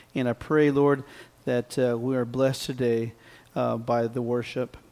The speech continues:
and by, uh, and that it is a pleasing aroma to you today, Lord. We pray in your name. Amen. Okay. All right. Hope you are having a great day so far.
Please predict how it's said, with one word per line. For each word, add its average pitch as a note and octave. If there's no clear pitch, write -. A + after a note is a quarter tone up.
and C#3+
by, A#2+
uh, A2
and B2
that A#2+
it B2
is B2+
a B2
pleasing C#3+
aroma C3
to B2+
you A#2+
today, A2+
Lord. A2
We A#2+
pray B2+
in C3
your B2
name. A2+
Amen. A2+
Okay. C3
All C#3
right. D#3
Hope E3
you E3+
are E3
having D#3
a D3
great D#3+
day D#3+
so D#3+
far. F3+